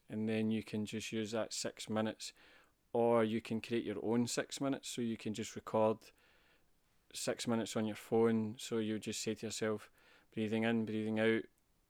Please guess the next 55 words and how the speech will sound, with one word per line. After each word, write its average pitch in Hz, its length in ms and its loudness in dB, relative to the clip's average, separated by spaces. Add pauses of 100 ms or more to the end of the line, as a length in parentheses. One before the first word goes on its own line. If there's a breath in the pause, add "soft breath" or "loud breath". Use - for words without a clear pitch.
(200)
You'd 113 280 -2
have 107 160 -2
a 104 40 -6
three 117 200 0
minute 110 240 2
flex, - 240 -6
and 113 180 -4
then 110 100 2
you 110 140 2
just 104 200 -8
do 113 100 0
your 107 120 0
attitude - 320 -4
of 104 120 -8
gratitude. - 340 -6
So - 140 -2
you 117 180 4
could, 117 240 0 (120)
you 117 120 0
could 113 160 -4
actually 110 320 0
record 110 380 0
your 110 100 4
own, 117 140 6
which, 123 280 2
which 117 220 -2
is 110 240 -4
even 113 340 0
better, 120 360 2 (520 loud breath)
'cause - 140 -12
that 113 160 2
way 113 120 2
you've 110 260 0
got 113 200 4
it, - 220 0 (100)
you've 110 240 -2
empowered 117 440 6
yourself 117 320 2
by 110 120 4
going 104 200 -2
through 110 220 0
the 101 60 -6
process, 110 560 0 (380 loud breath)
you've 110 220 0
learned 117 300 6
something. 113 420 0
And 113 100 2
then 117 140 4
what 117 100 2
you 113 120 -6
could 127 260 -2
do 117 160 2
as 107 160 -2
well 120 220 4
is, 107 180 -2